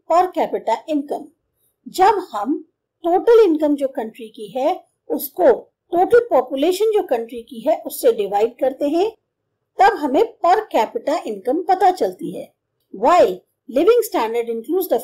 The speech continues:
facilities like obtaining food, clothes, education, health services, transportation services as well as shelter। जबकि हम लिविंग स्टैंडर्ड कहते हैं तो उसमें क्या क्या होना चाहिए, सुविधाएं, खाना मिलना चाहिए इंसान को,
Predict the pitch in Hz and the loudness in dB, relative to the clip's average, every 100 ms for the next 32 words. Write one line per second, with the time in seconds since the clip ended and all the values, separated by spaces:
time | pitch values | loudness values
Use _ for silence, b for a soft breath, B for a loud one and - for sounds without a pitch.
0 | - 311 349 285 196 220 320 - _ _ | 0 0 2 0 -2 -4 -6 -6 _ _
1 | - 277 277 233 233 - 240 226 202 - | 0 0 2 -2 -2 0 0 0 -8 -4
2 | 311 415 427 - _ _ _ 269 285 453 | 4 4 2 -6 _ _ _ 0 2 2
3 | - - _ 262 233 403 311 233 262 294 | 0 -12 _ -4 0 2 2 -2 -2 -6
4 | 392 _ _ _ 311 427 - 254 - 214 | -6 _ _ _ 2 2 2 2 2 -2
5 | 294 349 _ - 285 370 - 311 277 269 | -6 -8 _ -8 -4 -4 -4 -4 -2 -4
6 | 254 - _ - - 226 220 220 277 - | -6 -10 _ -6 0 2 2 0 -2 -2
7 | - _ - 349 330 240 208 - - 254 | -12 _ 0 2 2 0 0 -2 -2 -4
8 | 180 - - _ _ _ - 285 285 339 | -4 -12 -16 _ _ _ -4 0 0 2
9 | 415 415 320 240 349 440 - 302 247 226 | 2 4 2 2 4 4 2 -2 0 -4
10 | - 214 - 214 240 370 370 B _ - | -2 -8 -6 -10 -4 -6 -6 B _ 0
11 | 370 359 440 - 381 349 349 392 339 277 | 0 2 0 2 0 0 0 0 0 -2
12 | 294 208 220 359 359 - 233 233 233 262 | 0 -2 0 -2 -2 -4 -6 -6 -4 0
13 | 403 - _ _ - 285 311 427 359 240 | -2 -4 _ _ -6 0 4 4 4 0
14 | 226 214 208 208 220 226 262 220 226 311 | -4 -6 -6 -2 -2 -2 -6 -8 -6 -4